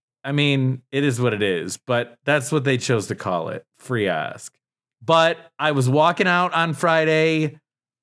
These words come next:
Sure enough, I saw my man Gary. I, I, I stopped and I, I said hi to him before he even,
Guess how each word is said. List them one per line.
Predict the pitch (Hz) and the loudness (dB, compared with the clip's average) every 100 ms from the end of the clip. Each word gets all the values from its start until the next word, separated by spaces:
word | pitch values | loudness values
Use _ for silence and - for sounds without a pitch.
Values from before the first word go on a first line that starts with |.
| _ _ _ _ _ _ _ _ | _ _ _ _ _ _ _ _
Sure | - - 214 196 | -2 2 4 4
enough, | 165 156 151 | 4 4 2
I | 156 151 143 | 2 2 2
saw | - 160 147 | 2 2 2
my | 139 131 | 2 2
man | 127 123 120 | 2 2 0
Gary. | 107 120 113 110 120 | 0 2 2 0 0
I, | 139 160 160 156 147 | 2 4 2 0 0
I, | 147 151 139 | 0 0 -2
I | 135 139 | 0 -2
stopped | 127 - 160 139 135 135 | 0 -2 2 2 2 -2
and | 117 | -4
I, | 120 135 147 131 135 | -2 0 0 0 0
I | 135 156 | 0 0
said | - 151 | 2 0
hi | 123 143 | 2 2
to | 127 | 0
him | 107 135 127 | 0 0 0
before | 117 - 135 | -2 -2 -2
he | 113 131 135 | 0 2 2
even, | 123 113 101 | 0 -2 -4